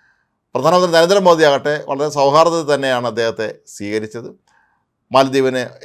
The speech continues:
ഏറെ സഹായങ്ങൾ ഇന്ത്യ നൽകാമെന്ന് ഇന്ത്യ ഉറപ്പ് നൽകിയിട്ടുണ്ട്.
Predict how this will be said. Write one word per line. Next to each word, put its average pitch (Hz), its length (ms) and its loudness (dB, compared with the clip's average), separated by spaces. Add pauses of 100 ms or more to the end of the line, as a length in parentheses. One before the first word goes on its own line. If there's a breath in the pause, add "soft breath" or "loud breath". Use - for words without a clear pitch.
(100)
ഏറെ 120 200 0 (120)
സഹായങ്ങൾ 120 480 0 (200)
ഇന്ത്യ 113 260 -6
നൽകാമെന്ന് 113 520 -4 (680)
ഇന്ത്യ 110 160 -2 (100)
ഉറപ്പ് 101 280 -8 (100)
നൽകിയിട്ടുണ്ട്. 110 500 -10